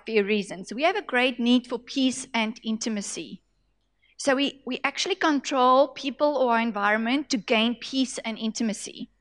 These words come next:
That could be one of the reasons. So it's a good, it's a good goal. Peace and intimacy are beautiful. Or we could possibly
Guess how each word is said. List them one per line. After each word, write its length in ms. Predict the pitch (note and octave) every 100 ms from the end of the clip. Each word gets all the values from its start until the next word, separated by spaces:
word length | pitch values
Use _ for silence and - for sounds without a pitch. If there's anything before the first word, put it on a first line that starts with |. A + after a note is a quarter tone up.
| -
That 200 | A#3 -
could 260 | D4+ B3+
be 140 | - B3
one 200 | G#3 G#3
of 100 | G3
the 100 | G3+
reasons. 360 | G#3 G3+ F#3
So 60 | D4
it's 120 | C#4
a 60 | C#4+
good, 240 | - D#4+ -
it's 140 | C#4+ D#4
a 40 |
good 220 | A#3 C4+
goal. 540 | A#3 A#3+ D#3+ - B3 - - - - -
Peace 200 | D#4 D#4
and 120 | C4
intimacy 520 | C4+ C4 C4+ C4 B3
are 60 | G#3+
beautiful. 460 | A3 A#3+ - E3 - - - - - - -
Or 280 | E4 F4+ -
we 140 | C#4+ D#4
could 340 | - G4+ G#4+
possibly 840 | D4 D4 - D#4 A#3+ A#3 A3+ B3+